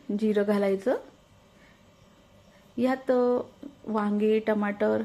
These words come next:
सिमला मिर्च आणि काही चवळीचे दाणे होते मी शिजवलेले, ते मी काढलेले आहेत. सर्वात आधी आपल्याला कांदा व्यवस्थित परतवून घ्यायचा आहे. छान लालसर होईल तोपर्यंत आपल्याला कांदा परतवून घ्यायचा आहे.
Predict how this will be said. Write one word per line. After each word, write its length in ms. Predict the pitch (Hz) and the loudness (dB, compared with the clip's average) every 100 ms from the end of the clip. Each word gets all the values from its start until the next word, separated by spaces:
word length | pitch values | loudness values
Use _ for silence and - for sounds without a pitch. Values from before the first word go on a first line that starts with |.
| - - - - - | -6 -16 -18 -18 -4
सिमला 340 | 226 202 220 | -2 0 0
मिर्च 320 | 208 208 214 - | 0 0 -2 -4
आणि 200 | 190 196 | -2 -2
काही 480 | 202 208 208 208 220 - - - - | 0 0 2 0 -2 -6 -18 -20 -2
चवळीचे 320 | 202 202 208 | 0 2 0
दाणे 320 | 214 208 190 | -2 0 0
होते 240 | 233 247 226 | 0 2 0
मी 120 | 208 | 0
शिजवलेले, 580 | 208 196 202 208 220 262 - - - - - | -2 -2 0 2 2 0 -2 -18 -20 -20 -6
ते 120 | - 208 | 0 0
मी 120 | 202 | 0
काढलेले 460 | 208 196 196 196 | 0 0 0 0
आहेत. 300 | 208 202 226 - - - - - - - - | 0 0 0 0 -6 -20 -20 -20 -20 -20 -4
सर्वात 260 | 240 240 | -2 0
आधी 200 | 247 233 | 0 2
आपल्याला 500 | 240 233 233 240 240 | 0 0 0 2 2
कांदा 420 | 240 220 180 185 208 | 0 -4 -6 -4 -2
व्यवस्थित 440 | 196 190 190 226 226 - | 0 0 -2 -6 -8 -4
परतवून 440 | 180 175 - 190 | -4 -2 -2 -2
घ्यायचा 340 | 202 202 196 214 | 0 -2 -2 -4
आहे. 280 | 202 208 330 - - - - - - - - - - | -2 -2 -4 -6 -20 -20 -20 -20 -20 -20 -20 -20 -6
छान 180 | 277 262 | -2 0
लालसर 420 | 240 180 185 220 | -2 -2 -4 0
होईल 240 | 233 226 226 | 0 2 0
तोपर्यंत 400 | 208 208 202 202 | 0 -2 -2 -4
आपल्याला 280 | 202 208 | -4 -4
कांदा 320 | 196 196 190 190 | -4 -4 -4 -2
परतवून 460 | 196 190 190 208 | -2 -2 -2 -2
घ्यायचा 320 | 220 208 208 | 0 -2 -2
आहे. 280 | 208 214 226 | -2 0 0